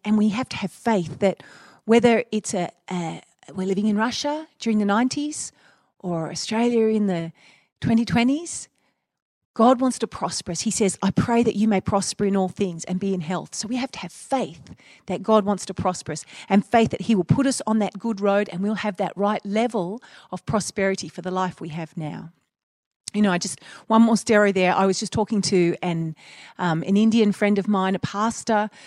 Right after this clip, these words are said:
who I, actually I've just met, you know, we're friends already, but, um, and I was asking her how, how's, how are things going in, in Mumbai, and, and she told me, you know, it's, it's pretty tough there with,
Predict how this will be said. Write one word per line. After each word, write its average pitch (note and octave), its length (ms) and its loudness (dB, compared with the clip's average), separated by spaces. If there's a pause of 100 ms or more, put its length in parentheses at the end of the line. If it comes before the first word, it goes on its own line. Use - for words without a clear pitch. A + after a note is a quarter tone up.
(260)
who G3 340 4
I, F3 160 0
actually G3+ 220 -4
I've E3+ 80 -6
just - 200 -12
met, F3+ 280 -2 (200)
you E3+ 140 -10
know, E3 120 -4
we're F3 160 -8 (160)
friends F3+ 240 -4
already, F3+ 300 -2
but, F3 220 -8 (420)
um, E3+ 500 -6 (280)
and G#3 100 2
I A3+ 60 4
was A#3 120 2
asking C4 440 0
her E3+ 100 -2
how, G#3+ 300 0 (180)
how's, A#3+ 460 -6
how A3 160 -2
are C#4 80 0
things C#4+ 260 2
going A#3+ 400 2
in, G3 220 -2
in G#3+ 180 0
Mumbai, G#3+ 640 2
and, G3+ 160 -6 (720)
and A3 160 2
she A3 280 -2 (240)
told G#3 260 4
me, B3 140 2
you A#3+ 80 2
know, F#3+ 100 4
it's, B3+ 220 -2
it's - 160 -12
pretty F#4 280 -2
tough - 360 -2
there - 260 -4
with, F#3 200 -8